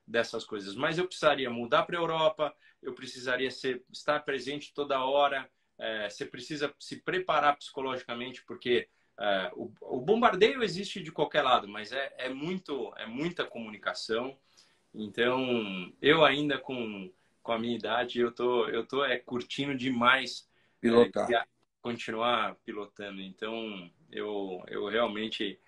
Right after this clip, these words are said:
Speaker 1: né, o pessoal falou, falou lá pra mim, "Porra, mas você foi correr de graduado o, o tal do negócio, você já tem cinquenta anos, você devia ir pra, pra sênior, né? Que no Brasil chama sênior, lá é master." Vou falar, se não tivesse falhado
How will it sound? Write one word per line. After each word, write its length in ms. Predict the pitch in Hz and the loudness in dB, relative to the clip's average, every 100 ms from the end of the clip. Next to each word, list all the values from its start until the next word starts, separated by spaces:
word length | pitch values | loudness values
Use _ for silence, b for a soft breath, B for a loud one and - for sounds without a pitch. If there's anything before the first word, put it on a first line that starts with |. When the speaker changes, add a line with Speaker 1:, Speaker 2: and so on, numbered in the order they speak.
| b b b - | b b b -4
Speaker 1:
né, 100 | 101 | -2
o 40 | |
pessoal 340 | 117 113 123 120 | 0 4 6 6
falou, 500 | 123 117 117 101 - | 6 4 2 -2 -4
falou 260 | 117 117 | -2 2
lá 140 | 117 113 | 2 2
pra 180 | 107 104 | 0 -8
mim, 260 | 101 92 _ b b b _ - | -10 -14 _ b b b _ -8
"Porra, 280 | 143 110 104 | -4 -4 -4
mas 200 | 117 113 | -8 -6
você 200 | 156 151 | -6 -6
foi 280 | - 165 160 | -6 -8 -4
correr 380 | 151 113 139 131 | -4 -2 -2 -4
de 120 | 117 | -6
graduado 1000 | 113 135 147 127 107 120 131 104 98 - _ _ - | 2 4 4 2 4 4 4 -2 -16 -18 _ _ -16
o, 540 | 104 101 101 120 110 | -12 -12 -14 -8 -8
o 40 | 101 | 4
tal 260 | 120 113 | 8 8
do 100 | 110 | 6
negócio, 380 | 110 98 110 - | -2 2 2 0
você 80 | 120 | -2
já 100 | 135 | -2
tem 160 | 151 147 | 0 -2
cinquenta 460 | 143 131 156 147 | -2 0 0 2
anos, 200 | 127 123 | 0 -2
você 120 | 127 120 | -6 -8
devia 380 | 123 139 147 | -6 0 0
ir 180 | 143 160 | 0 -2
pra, 340 | - 135 123 117 | 0 2 2 0
pra 160 | 135 | -6
sênior, 440 | - 180 156 107 101 | -10 -8 -10 -10 -12
né? 140 | 120 | -12
Que 120 | - | -12
no 80 | 107 | -12
Brasil 320 | 107 107 120 127 | -8 -8 -8 -12
chama 240 | 131 120 | -8 -8
sênior, 400 | - 131 131 127 | -8 -12 -10 -4
lá 180 | 131 135 | 0 0
é 40 | |
master." 500 | 127 117 104 - 95 _ _ _ _ _ | 0 -2 -2 -8 -20 _ _ _ _ _
Vou 180 | 143 214 | -2 0
falar, 460 | 294 285 202 127 _ _ | 2 4 2 0 _ _
se 180 | - 156 | -8 -6
não 120 | 170 | -6
tivesse 340 | 160 208 233 - | -2 -2 -2 -2
falhado 500 | 247 214 208 165 | 0 0 0 -6